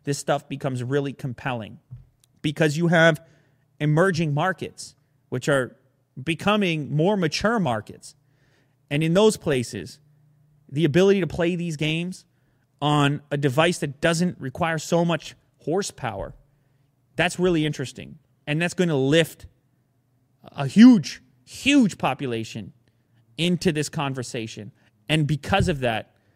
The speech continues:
I think that's gonna help push the rest of it. Much like smartphones, in a way,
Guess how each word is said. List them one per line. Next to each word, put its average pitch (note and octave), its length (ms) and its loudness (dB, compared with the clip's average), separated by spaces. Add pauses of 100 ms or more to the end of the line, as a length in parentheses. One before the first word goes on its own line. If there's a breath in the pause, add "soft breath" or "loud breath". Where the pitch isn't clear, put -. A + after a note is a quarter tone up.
(260)
I D3 80 -2
think E3+ 140 0
that's D#3+ 140 -4
gonna D#3 160 -4
help D3 320 -4
push - 360 -4
the B2 120 -4
rest B2+ 320 -8
of A#2+ 100 -10
it. - 120 -12
Much E3 380 -2
like D#3 360 -2 (1120)
smartphones, D#3 880 -2 (120)
in F3 100 -4
a D#3+ 40 -2
way, B2+ 440 -2